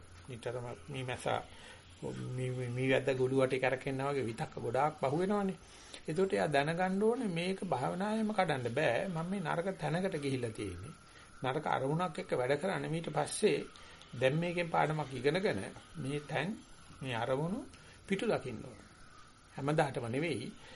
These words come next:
මගේ මේ තුවාලේ සනීප වෙනකම්. කියලා ඒ වගේ බරපතල විතක්ක කරදර කරනවා නම් කායගත සතියට අහුම්කම් දෙන්නේ නැති ජාති. ඒක තමයි දැනගන්න ඕනේ ආජීවීය ප්‍රශ්නයක් තියෙන්නේ. නොගැලපෙන තැනක නවකෙනෙන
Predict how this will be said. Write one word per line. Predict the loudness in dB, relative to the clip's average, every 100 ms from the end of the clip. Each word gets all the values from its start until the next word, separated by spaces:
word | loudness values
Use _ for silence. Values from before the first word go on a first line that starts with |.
| -18 -6 -4
මගේ | -2 -2 -2
මේ | -4
තුවාලේ | 2 6 6 6
සනීප | 4 2 -4
වෙනකම්. | -8 -10 -14 -16 -18 -20 -20 -20 -20 -20 -20 -20
කියලා | -4 0 2 4
ඒ | 4
වගේ | 4 4 2
බරපතල | 2 0 0 0 2 2 0 -4 -16 -18 -6
විතක්ක | -2 -2 -2
කරදර | -2 0 0 -4
කරනවා | -2 -2 0 -2
නම් | -2 -6 -10 -16 -20 -20 -14
කායගත | -2 0 2 2
සතියට | 2 2 2 0
අහුම්කම් | 0 0 -2 0
දෙන්නේ | 0 -2
නැති | -4 0
ජාති. | 4 4 2 -8 -12 -18
ඒක | -6 -4
තමයි | -2 -2 -2
දැනගන්න | -2 -2 -4
ඕනේ | -4 -4
ආජීවීය | -2 -2 -2 -2 0 0
ප්‍රශ්නයක් | -2 -4 -6 -6
තියෙන්නේ. | -2 -2 -2 -8 -14 -20 -20 -20 -14
නොගැලපෙන | -8 0 2 4 2 0
තැනක | 0 0 -2
නවකෙනෙන | -2 -2 0 -2 -2